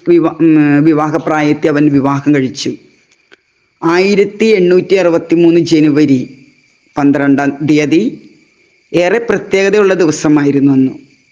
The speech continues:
അന്ന് സൂര്യോദയത്തിന് അല്പം മുൻപ്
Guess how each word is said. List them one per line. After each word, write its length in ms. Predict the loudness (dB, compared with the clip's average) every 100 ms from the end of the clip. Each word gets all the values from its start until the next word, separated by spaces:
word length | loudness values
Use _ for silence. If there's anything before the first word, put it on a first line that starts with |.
| _ _ _ _ _ _ _ _ _ _ _ _ _
അന്ന് 420 | -2 0 2 0 -2 -10 -20 _ -6
സൂര്യോദയത്തിന് 800 | 2 2 4 2 2 0 0 0
അല്പം 400 | 0 -2 -2 0
മുൻപ് 400 | 2 2 -2